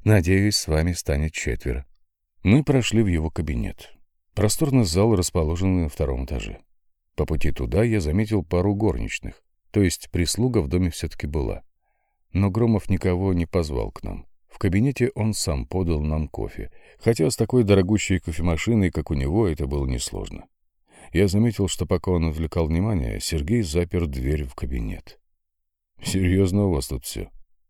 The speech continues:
оценил я. «Прошу прощения, что не оставлю вам времени на отдых». «Ничего, я уже посидел. Значит, э, вы знакомы с Батраком?»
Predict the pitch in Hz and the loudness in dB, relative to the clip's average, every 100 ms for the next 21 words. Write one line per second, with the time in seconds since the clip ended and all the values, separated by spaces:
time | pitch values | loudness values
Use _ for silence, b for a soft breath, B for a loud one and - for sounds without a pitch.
0 | _ _ 71 - 64 60 110 98 - _ | _ _ -6 -4 -4 -4 -4 -6 -10 _
1 | _ _ _ _ _ _ - 135 - 123 | _ _ _ _ _ _ 2 4 4 2
2 | 120 - 87 90 90 82 - - 85 85 | 0 0 2 4 2 0 -2 0 2 2
3 | 82 - 98 98 82 78 76 85 82 73 | 0 -2 -4 -2 0 0 0 -2 -2 -2
4 | 69 67 - 58 50 - - - - - | -4 -6 -6 -8 -8 -12 -14 -16 -16 -20
5 | _ _ - 78 78 98 101 101 65 73 | _ _ -4 0 2 6 6 6 2 -2
6 | 80 76 62 B B B B - 82 - | -2 -2 -4 B B B B -4 -4 -2
7 | 60 - - B B B B - 110 - | -6 -6 -8 B B B B 2 2 2
8 | - 104 98 90 78 73 117 104 104 - | 0 2 4 2 0 2 2 4 0 2
9 | 123 110 87 87 98 - - | 2 4 2 0 -2 -2 -10